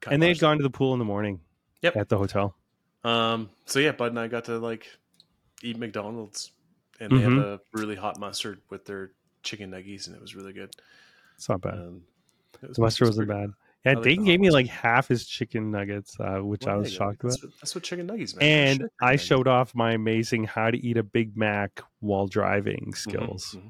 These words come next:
Speaker 1: Yeah, that's great. We got to see a lot of canola.
Speaker 2: Uh-huh. And corn. A lot of
Speaker 1: <laughs>
Speaker 2: canola and corn. Those, that's,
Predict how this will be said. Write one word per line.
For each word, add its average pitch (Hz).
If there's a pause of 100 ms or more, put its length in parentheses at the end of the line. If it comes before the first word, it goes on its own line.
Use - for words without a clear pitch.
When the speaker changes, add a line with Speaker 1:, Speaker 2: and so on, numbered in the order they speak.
(200)
Speaker 1:
Yeah, 90
that's 95
great. 98 (400)
We 92
got 101
to 90
see 110
a 104
lot 98
of 104
canola. 104 (600)
Speaker 2:
Uh-huh. 113 (280)
And 104
corn. 107 (480)
A -
lot 135
of 147
Speaker 1:
<laughs> -
Speaker 2:
canola 143
and 123
corn. 107 (120)
Those, 110
that's, 117